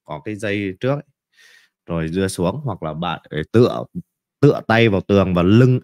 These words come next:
ép sát vào tường. Lưng ép sát vào tường, cố gắng ép được lưng dưới vào tường càng tốt, thì giơ tay lên. Hai cái tay vẫn chạm vào tường, tựa vào tường.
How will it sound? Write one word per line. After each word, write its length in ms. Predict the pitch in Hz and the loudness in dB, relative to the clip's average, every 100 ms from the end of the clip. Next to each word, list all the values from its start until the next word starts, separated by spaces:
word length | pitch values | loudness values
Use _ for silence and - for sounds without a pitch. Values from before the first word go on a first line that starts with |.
| - | 0
ép 200 | 160 180 | 0 0
sát 360 | - 180 196 - | -2 -2 -2 -4
vào 100 | - | -6
tường. 220 | - 101 85 _ _ _ _ _ - | 0 0 -2 _ _ _ _ _ -4
Lưng 240 | 117 123 | -2 -2
ép 160 | 139 151 | -4 -4
sát 240 | 160 160 | -4 -6
vào 100 | 113 92 | -6 -8
tường, 200 | 92 90 - | -8 -10 -6
cố 160 | 95 | -4
gắng 260 | 104 92 98 | -2 -4 -4
ép 180 | 147 170 | -4 -4
được 160 | - 117 | -4 -6
lưng 160 | 120 | -4
dưới 160 | 107 101 | -4 -2
vào 120 | 123 | -4
tường 240 | 101 95 | -6 -6
càng 120 | 90 85 | -8 -8
tốt, 200 | 120 143 | -8 -8
thì 60 | 95 | -6
giơ 160 | 107 104 | -6 -4
tay 160 | 101 | -4
lên. 240 | 104 107 104 _ - _ _ | -4 -6 -8 _ -20 _ _
Hai 240 | _ 113 107 | _ -8 -8
cái 80 | 104 | -8
tay 160 | 113 104 | -6 -6
vẫn 160 | 117 | -6
chạm 180 | 139 135 82 | -6 -8 -8
vào 120 | 80 | -10
tường, 200 | 90 85 _ _ _ _ - - - _ | -6 -6 _ _ _ _ -20 -20 -20 _
tựa 200 | 135 135 | 0 0
vào 120 | 98 90 | -2 0
tường. 180 | 95 | -2